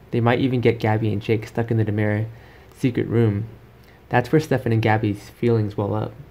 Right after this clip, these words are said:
Despite all the intrigue and conflict, Gabby and Stefan were able to acknowledge their love for each other. The passion exploded, and Stabby Steel's shop owners loved every second of it. Perhaps a similar situation could occur between Gabby and Jake.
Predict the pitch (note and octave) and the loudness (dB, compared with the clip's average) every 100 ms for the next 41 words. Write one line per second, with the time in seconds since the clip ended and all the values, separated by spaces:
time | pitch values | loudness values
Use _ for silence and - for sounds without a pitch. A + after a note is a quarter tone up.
0 | - - - - - - A2+ - C3+ - | -20 -20 -20 -20 -18 -10 -8 0 2 4
1 | D#3 E3+ D3 D3 C#3+ C3+ A#2+ A2+ G#2+ - | 2 2 0 2 2 2 0 0 -2 -2
2 | - - - - - - - A#2 A#2 D3 | -6 -6 -16 -20 -20 -20 -2 2 4 4
3 | D3+ - G#2+ A2+ G#2 - G#2+ G#2+ - A2 | 2 2 -2 0 -2 0 0 -2 -4 0
4 | A2+ A2 A2 A2+ G#2 G#2+ G#2+ - - - | 4 4 2 0 0 0 0 -2 -4 -4
5 | G1+ B2 - - - - - - C#3 B2+ | -4 -6 -8 -18 -20 -20 -16 -4 2 2
6 | - A#2+ - A2+ G#2 - - - - - | 2 -4 -2 -2 0 -2 -6 -10 -16 -20
7 | - - - A2+ - A#2+ C#3 D#3 - B2 | -20 -14 -6 -4 2 4 4 2 4 4
8 | A#2 A#2 A#2 A#2 G#2 G2+ G2 - A2+ A2 | 4 4 2 2 0 -2 -4 0 0 2
9 | A2+ A2+ A2+ A2+ A2 - - - - - | 2 2 0 -4 -4 -4 -6 -8 -20 -20
10 | - - - - - A#2 C#3 - D#3 C#3+ | -20 -20 -20 -10 -4 2 2 2 0 2
11 | B2+ A#2+ A2+ A#2 A2+ A2 G2+ A2+ A2+ C3+ | 4 2 0 -4 -2 -2 0 -4 -2 0
12 | C3+ - A2+ G2 G2 A2+ - G#2 G2+ G2+ | 0 -2 -2 -2 -2 -6 -4 -4 -2 -2
13 | G2 G#2+ G2+ G2+ G#2+ G#2 | -2 -4 -6 -6 -6 -8